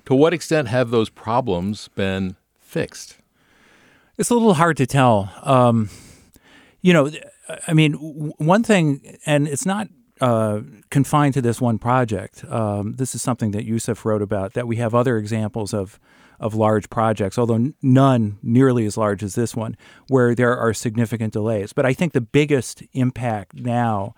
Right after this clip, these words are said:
Speaker 2: is, uh, and the biggest indicator we have about whether the, the ship has been righted, is the timeline.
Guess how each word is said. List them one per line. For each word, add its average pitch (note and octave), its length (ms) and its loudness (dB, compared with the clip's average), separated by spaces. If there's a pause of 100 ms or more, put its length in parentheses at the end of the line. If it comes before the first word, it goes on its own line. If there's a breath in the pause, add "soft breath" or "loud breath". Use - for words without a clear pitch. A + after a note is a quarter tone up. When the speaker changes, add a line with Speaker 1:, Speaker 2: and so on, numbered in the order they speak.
(360 soft breath)
Speaker 2:
is, A2+ 320 0
uh, A2+ 280 0 (120)
and B2+ 160 0
the A#2 40 -2 (120)
biggest B2+ 240 -2
indicator C3 540 -2
we A2 140 -2
have A#2 300 -2
about A2 240 -4
whether A2+ 300 -2
the, G#2 240 -2
the A2+ 120 -6
ship - 300 -2
has A2 180 -6
been G2+ 180 -4
righted, A2+ 520 0 (300 soft breath)
is B2 220 -4
the C#3+ 100 2
timeline. C#3 720 -2